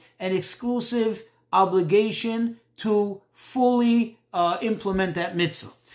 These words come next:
To give you an example, let's say when it comes to hearing shofar,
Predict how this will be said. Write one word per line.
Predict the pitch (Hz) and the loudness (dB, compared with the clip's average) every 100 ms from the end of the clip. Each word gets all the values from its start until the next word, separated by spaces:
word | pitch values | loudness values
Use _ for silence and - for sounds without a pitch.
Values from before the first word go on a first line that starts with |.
| - | -12
To | - | -6
give | 160 240 | 0 2
you | 233 233 | 4 2
an | |
example, | 202 160 196 196 185 113 - _ - - | 0 0 0 0 -2 -10 -16 _ -20 -8
let's | 165 202 - | -2 -2 2
say | 214 | 2
when | 202 185 | 4 0
it | 170 | -2
comes | 214 208 - | -4 -4 -4
to | 185 | -2
hearing | 190 190 185 | 0 -2 -4
shofar, | 160 - 214 196 - 110 | -6 -4 0 0 -2 -12